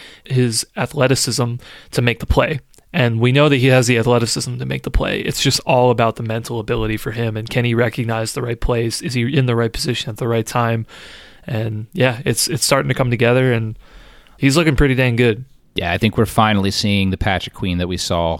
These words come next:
Speaker 2: in the preseason, which is, is excellent, 'cause that guy looked really good, and, and this guy, this guy's really starting to flash. And as we've talked about with this guy's athleticism, it was just, you know, he needs, he needs just a little more confidence, a little more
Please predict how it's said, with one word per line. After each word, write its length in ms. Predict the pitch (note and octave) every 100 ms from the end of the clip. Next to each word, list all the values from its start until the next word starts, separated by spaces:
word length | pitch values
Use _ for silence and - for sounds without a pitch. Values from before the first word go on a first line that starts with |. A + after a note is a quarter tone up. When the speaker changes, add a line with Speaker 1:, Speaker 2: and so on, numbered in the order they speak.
| -
Speaker 2:
in 80 | F#2
the 80 | F2
preseason, 680 | - F2+ - E2+ D#2+ E2 E2
which 260 | D#2 -
is, 400 | E2+ E2 - - _ _ _ _
is 340 | - G2+ F2+ F#2+
excellent, 460 | E2+ - E2 B1
'cause 140 | - F2+
that 200 | F#2 F#2+
guy 140 | F#2+
looked 180 | F#2+ F2
really 240 | F#2+ F2
good, 440 | E2+ F2+ D#2+ E2+ - -
and, 420 | D#2+ D#2+ D#2 D#2+ F#2
and 180 | F2
this 180 | F#2 -
guy, 440 | G2+ F2+ F2+ E2+ - _ - _ _ _ -
this 180 | G#2 -
guy's 260 | G2 F2
really 200 | F#2+ F#2
starting 320 | - F2+ E2
to 60 | -
flash. 580 | - E2 C#2 D2 - -
And 400 | D#2 D#2 D#2 E2 _ -
as 180 | E2+ E2+
we've 100 | F#2+
talked 280 | A#2+ A#2 G2
about 240 | F2+ F2
with 100 | F2+
this 160 | F#2 -
guy's 300 | G#2 F#2+ F#2+
athleticism, 640 | F2 G#2 G#2+ - F#2 E2
it 140 | F2 F2
was 140 | E2
just, 360 | - F#2 - F#2
you 60 |
know, 100 | E2+
he 100 | G2
needs, 380 | G2 G2 - - - - - - _
he 120 | G#2+
needs 100 | G2+
just 100 | G#2+
a 60 | A2
little 120 | A2+
more 140 | A2
confidence, 480 | - A#2+ A#2+ B2+ A2
a 60 | G#2+
little 180 | G#2+ G#2
more 540 | G#2 G#2 G#2 G2+